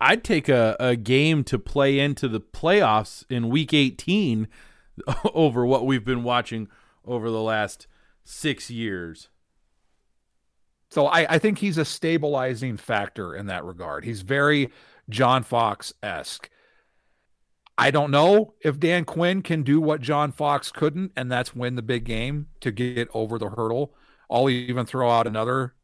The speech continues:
Speaker 2: local name, George Karl, who had that. He, he was a stabilizing factor. I think he was a big reason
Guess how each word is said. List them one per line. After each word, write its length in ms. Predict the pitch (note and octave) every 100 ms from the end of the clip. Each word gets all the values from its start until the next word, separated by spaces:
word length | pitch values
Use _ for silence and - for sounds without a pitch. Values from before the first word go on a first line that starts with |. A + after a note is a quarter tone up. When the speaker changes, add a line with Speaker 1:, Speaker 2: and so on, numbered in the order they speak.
| _ _ _
Speaker 2:
local 460 | B2+ A#2+ B2 C3+ B2
name, 340 | A#2 B2 C#3
George 380 | A2+ G#2 G2+ -
Karl, 480 | - G#2 G#2+ B2+ C3 _ _
who 140 | - A2
had 320 | A#2+ A2+ A2
that. 320 | A#2 A#2+ A#2 _ _ _
He, 200 | C3 B2+
he 240 | - G#2+ D3
was 160 | D3+
a 60 | B2
stabilizing 760 | - B2 G#2+ G2+ F2+ F2 G2
factor. 440 | F#2 G2 F2 - F#2+
I 80 | G#2
think 200 | A#2+ G#2+
he 100 | B2+
was 160 | A#2
a 60 | A2
big 240 | G2 A#2+
reason 460 | A2+ B2+ A#2 A#2+